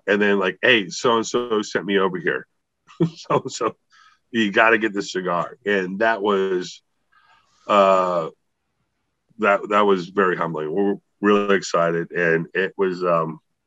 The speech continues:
it was funny to see, looking at the numbers. And, um, and when I say numbers, I, I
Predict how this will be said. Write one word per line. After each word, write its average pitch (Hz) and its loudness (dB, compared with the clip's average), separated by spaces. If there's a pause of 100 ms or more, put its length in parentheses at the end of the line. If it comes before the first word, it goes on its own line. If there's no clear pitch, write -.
(180)
it 113 -2
was 104 -4
funny 127 2
to 110 -2
see, 104 -2 (760)
looking 120 4
at 104 0
the 98 -4
numbers. 87 -4 (100)
And, 85 -4
um, 78 -10 (760)
and 98 -6
when 101 -4
I 101 0
say 95 -2
numbers, 95 0 (220)
I, - -12 (840)
I 127 4